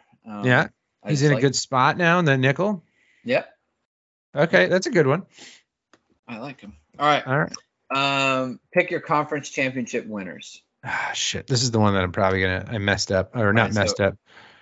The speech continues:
Speaker 2: Who you got?
Speaker 1: A C C.
Speaker 2: Let's
Speaker 1: So
Speaker 2: I
Speaker 1: I,
Speaker 2: went Clemson.
Speaker 1: A C C, I went Clemson. Big
Speaker 2: Yep.
Speaker 1: twelve.
Speaker 2: Big twelve, I went Okie State.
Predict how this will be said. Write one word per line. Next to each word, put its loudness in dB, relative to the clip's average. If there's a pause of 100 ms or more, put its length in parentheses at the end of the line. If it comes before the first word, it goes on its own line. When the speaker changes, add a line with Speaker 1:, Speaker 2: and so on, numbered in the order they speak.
(320)
Speaker 2:
Who 8
you 8
got? 6
Speaker 1:
A -6
C 0
C. -10 (500)
Speaker 2:
Let's -8
Speaker 1:
So 4
Speaker 2:
I 6
Speaker 1:
I, 4
Speaker 2:
went 6
Clemson. 10
Speaker 1:
A 6
C -4
C, 0
I 0
went -4
Clemson. -8 (140)
Big -2
Speaker 2:
Yep. -18
Speaker 1:
twelve. 0 (1000)
Speaker 2:
Big 0
twelve, 2
I -4
went -2 (120)
Okie -6
State. -8